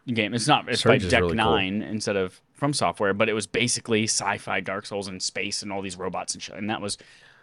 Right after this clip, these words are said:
Speaker 1: really, really cool. So, like, I am, I would love to see that same thing in a different environment with different aesthetics and themes. So that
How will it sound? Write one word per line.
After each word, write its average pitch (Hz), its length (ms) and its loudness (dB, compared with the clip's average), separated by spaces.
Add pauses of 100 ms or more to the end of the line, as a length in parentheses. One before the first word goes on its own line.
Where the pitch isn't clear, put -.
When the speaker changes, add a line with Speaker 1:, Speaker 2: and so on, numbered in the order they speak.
(160)
Speaker 1:
really, 101 320 0
really 98 180 -2
cool. 95 200 -6
So, 135 120 0
like, 139 160 6
I 156 200 4
am, 156 260 -2 (160)
I 151 200 4
would 147 200 0
love 131 220 4
to 120 80 -2
see 127 160 -2
that 110 160 -2
same 110 200 -2
thing 104 220 -2
in 101 100 -4
a 98 80 -2
different 95 480 -6
environment 95 580 -4
with 92 220 -10
different 98 300 -8
aesthetics 92 500 -6
and - 260 -12
themes. 85 480 -10
So 95 340 -4 (360)
that 120 440 4